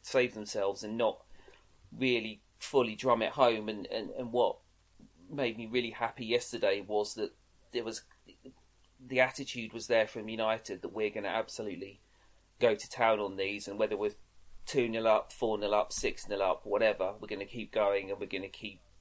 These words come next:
keep ramming it home. And I think that's another sign. You know, I was very critical of United's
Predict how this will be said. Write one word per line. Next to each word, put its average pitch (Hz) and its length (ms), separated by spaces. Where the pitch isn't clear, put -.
keep 107 260
ramming 101 280
it - 80
home. 98 380
And 117 60
I 117 40
think 139 220
that's 120 240
another 127 300
sign. 113 420
You 117 60
know, 107 100
I 104 40
was 110 120
very 127 220
critical 110 500
of 104 120
United's 104 760